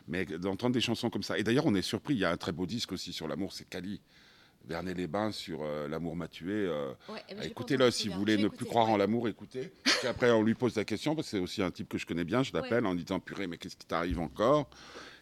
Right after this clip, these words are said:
Speaker 1: Puis il me dit, « Non, non, je viens d'avoir un troisième enfant, tout va bien. »
Speaker 2: Oui, c'est ça. Donc finalement, vous voyez, finalement, le, le, ce qu'on ressort n'est pas forcément ce qu'on vit.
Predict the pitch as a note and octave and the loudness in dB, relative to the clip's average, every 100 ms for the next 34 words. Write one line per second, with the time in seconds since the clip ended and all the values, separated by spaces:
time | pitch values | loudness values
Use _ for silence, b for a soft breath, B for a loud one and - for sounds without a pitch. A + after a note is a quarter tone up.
0 | - F2+ D#2+ G2+ F#3+ F3 F3 G#2+ E2+ E2+ | -8 -4 -2 0 2 4 2 2 4 4
1 | F2 F2+ E2+ E2 E2 A#2 A2 F2+ F#2+ G2 | 2 -2 -4 -2 -4 -6 -6 -6 -4 -6
2 | - _ _ _ _ _ _ _ _ - | -10 _ _ _ _ _ _ _ _ 2
3 | F#4 G#4 D4 C#4 A#3+ A#3+ C4 C4+ D#4 D4+ | 4 4 0 -2 0 0 2 2 2 0
4 | B3+ D4 F4+ A3+ A3 C4 C#4 A#3 A3 G#3+ | 0 -2 -4 -4 -2 -2 -2 -2 -2 -2
5 | G#3+ G#3 A3+ - A3+ A3 - C4+ C4 A3+ | -4 -6 -10 -10 -8 -6 -6 -6 -4 -4
6 | A#3 - - G#3 A3 - A3+ G#3+ | -6 -10 -12 -8 -8 -8 -8 -8